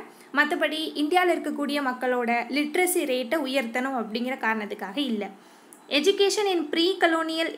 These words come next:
India was characterized by segmentation along religious and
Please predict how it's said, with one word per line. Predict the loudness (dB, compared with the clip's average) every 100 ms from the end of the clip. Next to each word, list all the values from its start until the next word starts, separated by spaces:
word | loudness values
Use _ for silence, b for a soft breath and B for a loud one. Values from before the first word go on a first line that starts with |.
| 0
India | 2 2 2 0 -4 -4
was | 0 0 2
characterized | 4 4 2 2 2 0 -2
by | 0 0 -4 -4
segmentation | -2 0 0 -2 2 0 0 -2 -4 B B B 0
along | 4 4 4 2 -2 -6 -18 -4
religious | 2 4 4 4 2 2 0 -4 -2
and | 0 0 0